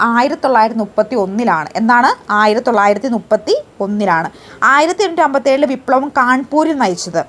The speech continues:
ആരാണ്? ആയിരത്തി തൊള്ളായിരത്തി മുപ്പ-, എം, ആയിരത്തി തൊള്ളായിരത്തി എണ്ണൂറ്റി അമ്പത്തേഴിലെ വിപ്ലവം കാൺപൂരിൽ നയിക്കുന്നത്?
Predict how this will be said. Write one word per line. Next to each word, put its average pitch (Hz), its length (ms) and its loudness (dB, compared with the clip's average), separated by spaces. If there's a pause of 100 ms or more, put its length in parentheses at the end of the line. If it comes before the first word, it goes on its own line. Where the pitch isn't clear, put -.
ആരാണ്? 302 280 2
ആയിരത്തി 285 220 2
തൊള്ളായിരത്തി 233 800 0
മുപ്പ-, 226 260 -2
എം, 233 640 0 (100)
ആയിരത്തി 226 80 2
തൊള്ളായിരത്തി 277 260 0
എണ്ണൂറ്റി 240 260 0
അമ്പത്തേഴിലെ 240 600 0
വിപ്ലവം 247 460 0 (340)
കാൺപൂരിൽ 254 600 0
നയിക്കുന്നത്? 233 640 0